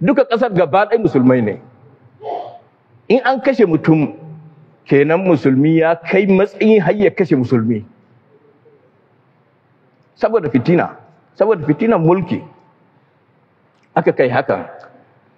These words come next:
Da aka fara zanga-zanga, aka fara kashe matasa a wajen zanga-zanga.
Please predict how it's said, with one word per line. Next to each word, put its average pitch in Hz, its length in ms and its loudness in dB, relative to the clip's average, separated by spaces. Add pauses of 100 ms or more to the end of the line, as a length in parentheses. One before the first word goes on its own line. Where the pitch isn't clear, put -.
Da 160 120 -2 (100)
aka 180 140 2
fara 220 340 0
zanga-zanga, 156 720 0
aka 160 160 -2
fara 175 340 -2
kashe 220 440 -2
matasa 139 720 0 (880)
a 131 80 -2
wajen 170 320 0
zanga-zanga. 143 880 0